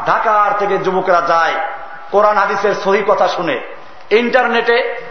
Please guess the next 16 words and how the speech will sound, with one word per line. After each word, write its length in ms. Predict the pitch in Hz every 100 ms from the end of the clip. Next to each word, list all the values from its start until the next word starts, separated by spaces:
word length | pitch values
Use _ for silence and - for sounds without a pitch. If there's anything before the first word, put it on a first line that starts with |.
| -
এই 100 | 208
বক্তব্য 360 | 220 220 233
দেওয়া 240 | 220 202 185
আছে, 260 | - - - - - - - - - - - - -
ক্যাসেট 300 | 208 226 233
আছে, 240 | 185 - - - - - - - -
এগুলা 320 | 175 220 214
শিখে 340 | 208 269 285
শিখে 340 | 269 254 226 156
আপনারা 300 | 175 208 202
সহি 280 | 226 214 185
দিন 260 | 262 302
শুনবেন। 380 | 294 240 160 - - - - - -
কে 480 | 240 277 302 302 302
কি 160 | - 285
বলল, 320 | 247 254 262